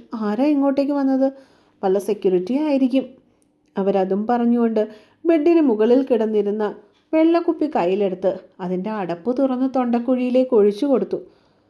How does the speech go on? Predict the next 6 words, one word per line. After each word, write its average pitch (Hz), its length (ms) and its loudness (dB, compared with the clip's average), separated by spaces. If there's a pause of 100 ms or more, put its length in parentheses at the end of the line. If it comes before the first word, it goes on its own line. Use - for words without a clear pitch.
(440)
"അത് 302 180 2
മുല്ലശ്ശേരിയിലെ 285 800 2
അനിരുദ്ധായിരുന്നമ്മേ." 269 1000 0 (1000)
അവർ 208 220 0
വെള്ളം 226 420 0
കുടിച്ച് 254 360 0